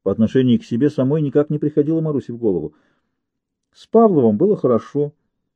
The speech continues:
чувствам придавала остроту, связывающую их тайну, но влюбленность... И к тому же Марусины плечи все еще жгли бесплотные пальцы Артемия Николаевича.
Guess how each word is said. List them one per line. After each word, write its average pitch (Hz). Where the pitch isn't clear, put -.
чувствам 160
придавала 120
остроту, 120
связывающую 101
их 98
тайну, 139
но 90
влюбленность... 104
И -
к -
тому 147
же 135
Марусины 135
плечи 147
все 135
еще 127
жгли 120
бесплотные 131
пальцы 160
Артемия 123
Николаевича. 107